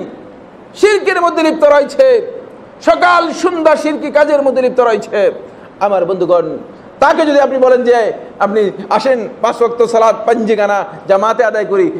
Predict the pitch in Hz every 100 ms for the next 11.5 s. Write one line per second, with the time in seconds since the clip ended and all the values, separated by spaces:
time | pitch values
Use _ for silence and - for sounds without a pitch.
0 | - 220 233 233 196 175 214 214 214 233
1 | 180 202 - - - - - 165 180 180
2 | 180 190 190 180 165 156 160 190 180 -
3 | 165 156 143 - - 269 262 294 - 277
4 | 415 - - - 269 339 320 302 302 302
5 | 277 269 240 180 214 - 349 359 277 269
6 | 269 254 247 240 240 226 220 175 247 254
7 | 233 220 208 175 196 170 226 214 208 214
8 | 196 247 247 220 202 190 190 170 185 185
9 | 170 175 170 151 165 160 131 - - -
10 | - - - - - - - - - -
11 | - 160 185 156 202